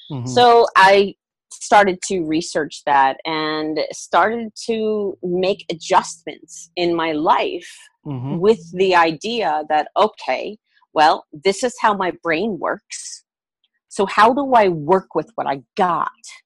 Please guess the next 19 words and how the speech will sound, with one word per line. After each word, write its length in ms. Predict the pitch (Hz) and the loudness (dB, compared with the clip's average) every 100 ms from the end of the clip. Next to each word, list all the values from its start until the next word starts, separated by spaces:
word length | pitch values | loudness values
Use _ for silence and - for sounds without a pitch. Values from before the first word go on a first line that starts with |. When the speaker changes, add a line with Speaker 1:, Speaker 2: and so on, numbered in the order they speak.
| _ _ _ | _ _ _
Speaker 1:
Yes. 500 | - 113 123 - - _ - | -20 -16 -14 -14 -18 _ 0
Speaker 2:
And 720 | 160 160 156 156 156 151 160 - | 2 2 0 -4 -6 -8 -10 -14
<laughs> 280 | - 196 - | -14 -6 4
yeah, 540 | 254 247 233 - 220 202 151 151 - 156 | 4 6 2 4 2 2 -4 -6 -4 0
so 180 | 277 | 2
I 60 | 262 | 2
Speaker 1:
<laughs> 100 | 262 | 2
Speaker 2:
started, 400 | 262 277 277 233 - | 2 4 2 -2 0
I 140 | 226 | 2
started, 720 | 220 - 247 247 247 240 233 214 - | 2 2 4 6 6 6 2 -4 -2
I 60 | |
started 400 | 208 - 247 262 | -4 2 2 2
working 560 | 240 226 220 233 214 202 - _ - | 0 0 0 -2 -2 -4 -10 _ -8
through, 440 | 196 190 180 175 | -4 -2 -2 0
like, 220 | 170 170 165 165 | 2 2 0 -4
there's 220 | 175 170 | -4 -4
this, 220 | 160 - - | -8 -8 -2
uh, 220 | 156 147 - - - | 0 0 -4 -8 -2
amazing, 840 | 185 185 233 226 165 160 147 151 | 0 2 0 0 0 -2 -4 -8